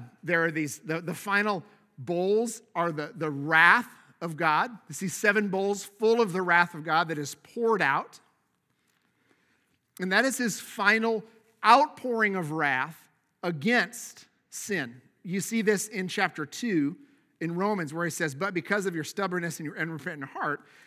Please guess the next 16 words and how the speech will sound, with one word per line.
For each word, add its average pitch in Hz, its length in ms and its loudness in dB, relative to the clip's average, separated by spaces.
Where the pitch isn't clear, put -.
you're 165 260 -2
storing 269 800 -2
up 202 180 0
wrath 170 400 -2
against 135 320 -8
yourself 131 440 -8
for 202 440 -2
the 175 120 -4
day 147 220 -4
of 135 140 -6
God's 120 260 -8
wrath." 113 340 -10
It's 156 200 -10
like 175 240 -2
a 143 100 -2
dam 135 640 -4